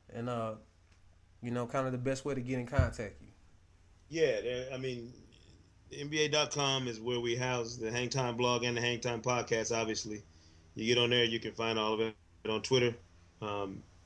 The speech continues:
Speaker 2: at Sekou Smith N B A. And I'm, I'm lagging behind in my Instagram, uh,
Speaker 1: Don't feel bad.
Speaker 2: activity. It's one of them things, like, where I'm just now getting up to speed on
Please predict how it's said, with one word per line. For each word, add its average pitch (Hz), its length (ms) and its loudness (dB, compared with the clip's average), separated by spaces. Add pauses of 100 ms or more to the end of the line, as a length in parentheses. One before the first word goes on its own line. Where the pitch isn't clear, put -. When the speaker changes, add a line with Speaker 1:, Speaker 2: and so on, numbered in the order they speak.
Speaker 2:
at 123 140 2
Sekou 117 340 0
Smith 113 300 2
N 117 140 2
B 107 180 4
A. 107 200 4 (640)
And 113 100 4
I'm, 123 260 2
I'm 120 160 2
lagging 147 420 4
behind 135 380 2
in 120 60 -4
my 120 160 -4
Instagram, 117 720 -2 (680)
uh, 107 520 -2
Speaker 1:
Don't 120 180 -6
feel 156 180 0
bad. 127 240 0
Speaker 2:
activity. 120 560 2
It's 110 140 2
one 135 140 4
of 131 40 2
them 123 100 -2
things, 127 300 2
like, 117 220 0
where 117 120 2
I'm 135 140 2
just 131 220 2
now 127 180 4
getting 131 260 0
up 127 160 -4
to 120 60 -10
speed 127 420 -2 (720)
on 113 200 -4